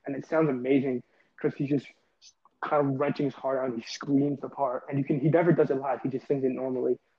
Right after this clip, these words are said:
live, and I've seen so many performances, I haven't seen him live myself, but I've seen so many videos of them, and they just, he just sings it normally, which sucks, 'cause it's probably my favorite part of it. It's my favorite, like, thirty seconds, it's one of my favorite thirty seconds of music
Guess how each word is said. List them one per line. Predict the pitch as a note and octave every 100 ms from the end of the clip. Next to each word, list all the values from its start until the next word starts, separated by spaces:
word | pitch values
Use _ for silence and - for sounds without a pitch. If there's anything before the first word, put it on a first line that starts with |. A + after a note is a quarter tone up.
| _
live, | C3 B2+ A#2+ A2+
and | B2
I've | -
seen | C3+ -
so | C#3+
many | C3+
performances, | B2 C3+ C3 B2 -
I |
haven't | D3 C3
seen | C3
him | B2+
live | B2 B2
myself, | A2+ - B2+ B2
but | C#3+
I've | C3+
seen | - C3+
so | D3
many | C#3 C3 A#2+
videos | B2+ C3+ B2
of | B2
them, | B2 B2 _ _ _ _ _
and | C#3+
they | C#3
just, | D3+ - _ _
he | D#3+
just | D#3 -
sings | D3
it | C3
normally, | C3 B2 B2 A#2+
which | B2 -
sucks, | - A#2+ B2 _ _ -
'cause | - C3+
it's | -
probably | - D3 C3+ C#3
my | C3 A#2
favorite | C3 B2+ A#2+
part | B2+ A#2
of | B2+
it. | C3 E3
It's | D3
my | E3 D#3+
favorite, | C#3+ C#3 D3
like, | C3 -
thirty | C3 B2+
seconds, | - A#2+ C3 B2
it's | C#3+ B2 _ _ _ _
one | E3 D#3
of |
my | C3+
favorite | C3+ B2
thirty | C3+ -
seconds | B2+ A#2
of | C3
music | B2+